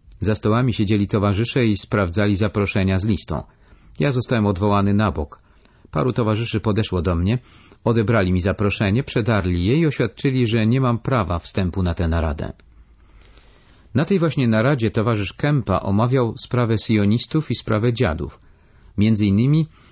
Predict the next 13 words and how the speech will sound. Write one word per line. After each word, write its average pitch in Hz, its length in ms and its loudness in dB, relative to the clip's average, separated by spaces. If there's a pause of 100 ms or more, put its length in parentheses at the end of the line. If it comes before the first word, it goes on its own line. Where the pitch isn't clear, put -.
(160)
przedłożył 123 560 2
zebranym 113 460 2
wniosek, 113 560 -2
ażeby 104 440 0
dla 104 260 -2
oceny 110 340 0
słuszności 107 600 -2
czy - 140 -2
niesłuszności 107 680 0
decyzji 95 400 0
naczelnych 95 400 2
władz 90 200 0
politycznych 123 600 -2